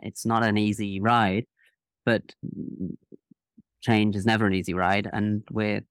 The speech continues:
glad that people are, are finding the book useful where they live, because, you know, of course, we disagree totally with manuals for changing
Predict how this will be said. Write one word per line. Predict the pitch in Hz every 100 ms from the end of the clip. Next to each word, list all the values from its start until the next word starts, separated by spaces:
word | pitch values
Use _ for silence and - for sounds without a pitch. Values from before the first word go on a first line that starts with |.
| _
glad | 110 110 107 95
that | -
people | 113 - 104
are, | 101 98 113 _ _ _ _ -
are | 127
finding | 139 117 107
the | 104
book | 95 101 - -
useful | - 110 117 - 113
where | 104 113
they | 120 120
live, | 127 95 -
because, | - 110 107 - 101 107 _
you | -
know, | 107
of | -
course, | 131 117 92 - - _
we | - 104
disagree | 113 - 110 110 104
totally | - 127 123 - 95
with | 87 95
manuals | 107 107 113 101 87 92
for | - 92
changing | - 101 92 82 98